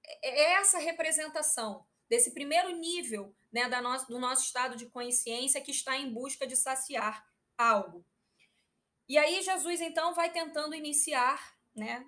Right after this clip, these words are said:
a samaritana em algo mais profundo. E aí ele percebe que, é, no nível material ela não tá saciada. Então ele vai pro segundo nível, que seria o nível dos afetos.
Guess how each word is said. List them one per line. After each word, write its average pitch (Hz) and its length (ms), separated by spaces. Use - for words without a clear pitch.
a 220 100
samaritana 220 880
em 240 140
algo 269 500
mais 262 400
profundo. 220 580
E 220 80
aí 262 240
ele 339 140
percebe 311 760
que, 262 420
é, 220 600
no 233 100
nível 294 380
material 269 580
ela 294 160
não 320 140
tá 294 140
saciada. 233 720
Então 233 280
ele 277 120
vai 277 160
pro 285 120
segundo 339 500
nível, 262 580
que 226 100
seria 254 360
o 277 40
nível 277 320
dos 277 160
afetos. - 760